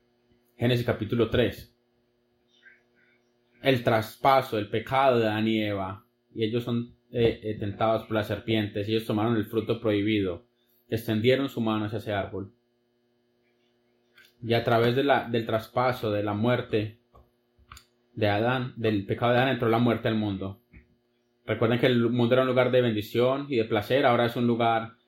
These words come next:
de muerte. Y recuerden a Adán y Eva, Adán y Eva que fueron sacados del, del huerto. Y recuerden las palabras a Adán, "Ahora tú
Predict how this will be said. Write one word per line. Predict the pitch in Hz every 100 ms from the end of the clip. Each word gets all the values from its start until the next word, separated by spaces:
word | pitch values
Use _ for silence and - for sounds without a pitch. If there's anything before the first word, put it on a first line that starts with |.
| _ -
de | 98
muerte. | 107 107 101 95 92 87 - _ _ _ _ _ _ _ _ _ _ _ - - _ _ -
Y | 117
recuerden | 110 - 120 120 139
a | 120 117
Adán | 131
y | 127
Eva, | 120 120 92 - - -
Adán | 117 113 120
y |
Eva | 127 123 120
que | 110
fueron | 113 127 127
sacados | - 110 127 143 131
del, | 113 104 113
del | 107 104 107
huerto. | 120 - 101 92 _ _ _ _ _ _ _
Y | - 117
recuerden | 117 120 139
las | 135
palabras | 131 120 131 131
a | 120 110 107
Adán, | 107 113 110 98
"Ahora | 101 131 135 101 98 _ _ _ _ _ _ _ _ _ _ _
tú | - 143 143 101 101